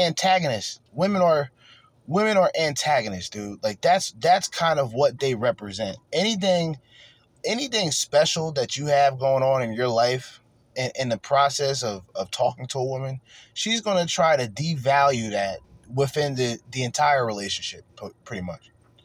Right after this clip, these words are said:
And this can include friends. She'll try to devalue your friends. She'll devalue your surroundings.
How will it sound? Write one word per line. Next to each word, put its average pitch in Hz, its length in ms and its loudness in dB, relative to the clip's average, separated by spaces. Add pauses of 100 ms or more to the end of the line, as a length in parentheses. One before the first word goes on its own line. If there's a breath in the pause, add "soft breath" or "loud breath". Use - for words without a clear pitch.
(340 soft breath)
And 151 140 0
this 240 140 2
can 240 160 -2
include 202 400 -2
friends. 208 480 -2 (880)
She'll 220 340 0
try 180 320 4
to 139 100 2
devalue 143 800 2
your 98 200 -8
friends. 170 760 0
She'll 165 320 -2
devalue 120 720 0
your 95 140 -12
surroundings. 131 880 -4